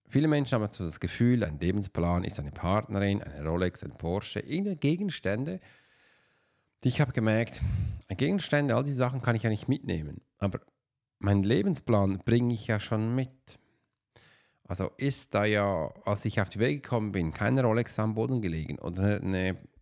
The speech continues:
ein Porsche. Die Lebenspartnerin war übrigens auch noch nicht da. Wegen dem habe ich gemerkt, nein, das muss ein Gefühl sein, weil ich bringe sie mit und nehme es wieder mit, da wo ich dann hingehe,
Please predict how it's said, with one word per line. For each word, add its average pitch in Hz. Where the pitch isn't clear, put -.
ein 92
Porsche. -
Die 110
Lebenspartnerin 123
war 101
übrigens 110
auch 127
noch 123
nicht 107
da. -
Wegen 87
dem 117
habe 82
ich -
gemerkt, 87
nein, 104
das -
muss 107
ein 92
Gefühl 107
sein, 117
weil 87
ich -
bringe 90
sie -
mit 120
und 95
nehme 113
es 156
wieder 117
mit, 107
da 85
wo 98
ich 98
dann 107
hingehe, 92